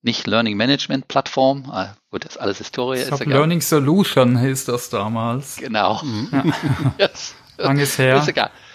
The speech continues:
Speaker 1: Aber genau, es hat funktioniert, da gab's auch viele Kunden auf unserer Seite, auf eurer Seite, alles war eine tolle Zeit. Ich hab das alles als gute in Erinnerung.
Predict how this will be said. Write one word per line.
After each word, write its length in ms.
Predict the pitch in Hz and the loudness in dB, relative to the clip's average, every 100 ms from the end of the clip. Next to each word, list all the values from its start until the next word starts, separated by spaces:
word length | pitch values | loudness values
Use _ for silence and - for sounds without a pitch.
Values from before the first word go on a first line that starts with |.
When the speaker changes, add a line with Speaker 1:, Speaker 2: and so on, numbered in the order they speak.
| - | -8
Speaker 1:
Aber 300 | - 156 - - | 0 2 0 -2
genau, 300 | 208 208 - | 2 4 4
es 180 | 143 - | 0 0
hat 120 | 214 | 0
funktioniert, 580 | 208 190 190 185 220 214 | 0 0 -2 2 2 2
da 40 | |
gab's 220 | 160 165 | 0 -2
auch 60 | 151 | -2
viele 220 | - 147 | -6 -4
Kunden 260 | - 202 226 | 0 -2 0
auf 100 | 135 | -2
unserer 220 | 143 156 | -2 0
Seite, 220 | 143 135 | 0 -2
auf 80 | 120 | -2
eurer 260 | 120 131 123 | -2 0 2
Seite, 280 | 127 - | 0 0
alles 240 | - 113 - | 0 -2 -2
war 80 | 110 | -4
eine 160 | 101 | -4
tolle 220 | - 101 | -4 -4
Zeit. 300 | 90 - - - | -2 -2 -4 -4
Ich 100 | 113 | -8
hab 80 | - | -6
das 120 | 117 | -4
alles 260 | 120 113 | -4 -2
als 140 | 110 - | -6 -8
gute 200 | 117 107 | -10 -10
in 80 | 95 | -8
Erinnerung. 420 | 98 90 - | -8 -8 -10